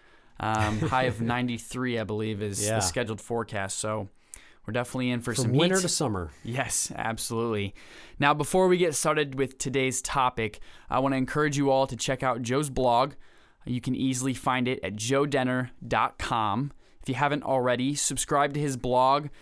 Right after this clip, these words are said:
Speaker 1: to receive it in your email inbox each week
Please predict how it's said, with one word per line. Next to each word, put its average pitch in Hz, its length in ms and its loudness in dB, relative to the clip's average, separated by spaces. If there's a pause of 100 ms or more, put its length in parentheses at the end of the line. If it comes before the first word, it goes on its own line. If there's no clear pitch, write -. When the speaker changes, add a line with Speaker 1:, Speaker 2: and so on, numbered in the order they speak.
(200)
Speaker 1:
to 151 100 0
receive 160 380 2
it 170 120 0
in 151 60 0
your 139 160 2
email 156 320 0
inbox 135 640 0
each 135 260 -4
week 117 460 -4